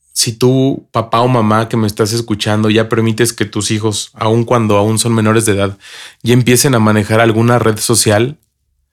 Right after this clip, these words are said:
claro, con tu supervisión y todo, pues también, así como le estás acompañando y formando en este mundo virtual,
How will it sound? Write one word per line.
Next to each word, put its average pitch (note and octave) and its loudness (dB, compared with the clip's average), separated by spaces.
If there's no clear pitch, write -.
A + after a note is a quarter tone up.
claro, G#2 0
con G#2+ -2
tu G#2+ -2
supervisión G#2 0
y G#2+ 0
todo, A2+ 0
pues C3+ 0
también, D#3+ 0
así C3 -2
como D#3+ 2
le C#3+ 2
estás C3 -2
acompañando A#2+ 0
y C#3 0
formando A#2 2
en A2 0
este A2+ -2
mundo A#2 0
virtual, G#2+ -2